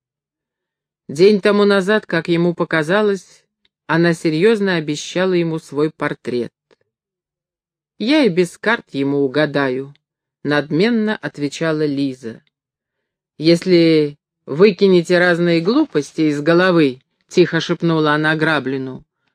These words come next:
"то будете иметь", продолжала Лиза громко, "и чины,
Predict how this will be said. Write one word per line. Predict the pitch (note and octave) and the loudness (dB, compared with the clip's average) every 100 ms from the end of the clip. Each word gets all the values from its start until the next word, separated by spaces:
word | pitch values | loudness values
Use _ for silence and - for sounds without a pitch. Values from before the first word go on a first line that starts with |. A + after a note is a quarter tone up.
| _ | _
"то | - F3+ | 0 2
будете | B3 A3+ G#3+ - F3 | 2 2 0 2 2
иметь", | E3+ B3 C4+ - _ _ | 4 0 -2 -12 _ _
продолжала | D#3+ F3+ F#3+ F#3 G3 G3 | -4 0 0 0 0 0
Лиза | G3 F#3+ F#3 | 0 0 0
громко, | F3 F3+ F3 E3 E3 D3 - _ _ | 0 0 -2 -4 -8 -12 -14 _ _
"и | B3 | -6
чины, | - D3+ C3+ E3 A3+ A#3 | -4 -2 0 0 0 -4